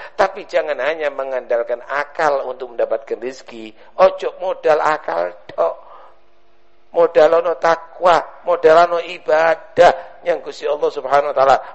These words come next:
modal ono keyakinan. Biar rezekinya tadi itu mendapatkan min haitsu la yahtasib, dengan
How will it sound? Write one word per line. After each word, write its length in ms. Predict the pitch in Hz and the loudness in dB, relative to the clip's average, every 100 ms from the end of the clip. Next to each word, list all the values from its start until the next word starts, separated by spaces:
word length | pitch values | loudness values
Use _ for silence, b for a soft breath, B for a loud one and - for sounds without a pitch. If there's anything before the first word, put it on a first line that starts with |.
| - | -6
modal 400 | 156 139 131 147 | -4 0 0 0
ono 160 | 139 - | -2 -8
keyakinan. 1200 | 127 123 123 - 120 123 127 120 120 120 120 117 107 - - - - - - - - - - - - - - - - - - - - | -6 -6 -6 -12 -20 -18 -10 -8 -6 -6 -8 -12 -20 -20 -20 -20 -20 -20 -20 -20 -20 -20 -20 -20 -20 -20 -20 -20 -20 -20 -20 -20 -20
Biar 320 | 135 135 113 | 4 6 6
rezekinya 640 | 113 110 - - 143 131 120 | 2 -12 -12 -12 -6 -2 2
tadi 480 | 117 101 101 117 131 | 2 2 -2 -12 -12
itu 160 | 120 | -14
mendapatkan 800 | 110 95 87 90 - - - 104 | -14 -10 -6 -4 -2 -4 -4 -6
min 240 | 95 98 90 | -6 -10 -10
haitsu 560 | 95 113 127 - 92 | -6 -6 -6 -12 -10
la 400 | 80 95 117 82 | -4 -2 -2 -2
yahtasib, 1400 | 85 147 165 - - - - - - - - - 73 110 131 - - - - | 0 0 0 -10 -20 -20 -20 -20 -20 -20 -20 -14 -2 0 0 -8 -20 -14 -12
dengan 320 | 92 92 | -8 -10